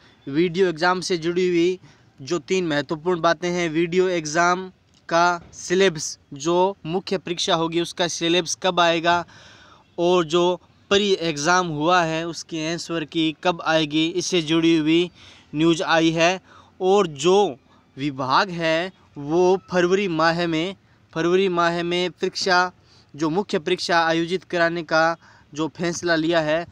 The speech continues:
वो परीक्षा क्या हो पाएगी, क्योंकि अभी तक जो फाइनल परीक्षा यानी मुख्य परीक्षा है उसका सिलेबस, सिलेबस जारी नहीं हुआ है, उसका सिलेबस जारी नहीं हुआ,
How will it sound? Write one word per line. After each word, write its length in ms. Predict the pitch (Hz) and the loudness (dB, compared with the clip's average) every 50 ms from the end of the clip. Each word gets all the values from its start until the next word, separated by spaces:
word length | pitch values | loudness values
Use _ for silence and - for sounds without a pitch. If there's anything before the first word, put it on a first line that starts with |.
| - - - - - | -16 -20 -20 -12 -6
वो 140 | 151 165 180 | -2 -2 -2
परीक्षा 380 | 156 - 175 175 - - 196 165 | -2 -2 -6 -6 -4 -4 -4 -4
क्या 180 | 143 - 185 170 | -4 -4 -2 -2
हो 260 | 160 127 143 170 196 | -2 0 2 0 2
पाएगी, 440 | 180 - 175 170 170 156 165 175 180 | 2 2 2 2 2 2 2 0 0
क्योंकि 320 | 156 - 175 165 151 180 | 0 -2 -4 -2 -2 -4
अभी 340 | 165 - - 139 127 190 214 | -4 -2 -4 -2 -2 -2 -2
तक 380 | 185 - 190 160 180 190 196 190 - - - - - - - - - | -2 -2 -4 -4 -4 -4 -4 -6 -8 -14 -20 -20 -20 -20 -20 -20 -10
जो 300 | 147 147 175 170 165 143 - - - | -4 -2 0 0 -2 -4 -6 -12 -8
फाइनल 360 | - 165 170 180 202 208 202 | -4 -2 0 0 0 0 -2
परीक्षा 320 | 170 180 180 175 - 196 | -2 -2 -2 -2 0 0
यानी 220 | 185 175 175 170 160 | 0 2 2 0 0
मुख्य 280 | 160 180 175 - 220 | -2 -4 -4 -4 -4
परीक्षा 400 | 180 - 175 185 180 - 202 175 | -4 -2 -2 -2 -2 0 0 0
है 260 | 165 156 160 170 175 - _ - - 139 123 - | 2 2 0 0 -2 -6 _ -20 -20 -20 -14 -8
उसका 500 | 180 175 165 - - - 185 180 175 160 _ _ _ _ | -8 -8 -8 -8 -6 -2 0 0 0 0 _ _ _ _
सिलेबस, 680 | - - - - 185 196 208 226 208 202 190 - - 202 - _ _ _ _ _ - - | -12 -10 -6 -2 0 2 2 2 2 0 -6 -10 -10 -14 -18 _ _ _ _ _ -4 -4
सिलेबस 540 | - - 185 190 214 220 190 190 - - | -2 0 2 2 2 2 0 -4 -10 -8
जारी 300 | 165 147 170 170 170 170 | -4 0 2 2 2 2
नहीं 240 | 160 151 147 156 151 | 0 -2 -2 -2 -2
हुआ 160 | 143 139 131 | -2 -2 -2
है, 180 | 127 127 123 120 _ - - - _ _ - | -2 -4 -6 -8 _ -20 -20 -20 _ _ -16
उसका 260 | 185 - - - 202 | -14 -10 -6 -4 -4
सिलेबस 440 | 170 - - 180 190 208 180 175 151 | -4 -2 -2 0 0 0 0 -4 -8
जारी 280 | 151 147 170 175 180 180 | -4 -2 -2 0 0 -2
नहीं 280 | 170 165 160 175 180 | -2 -4 -4 -4 -2
हुआ, 360 | 180 180 175 175 175 180 185 | -2 0 2 2 2 2 0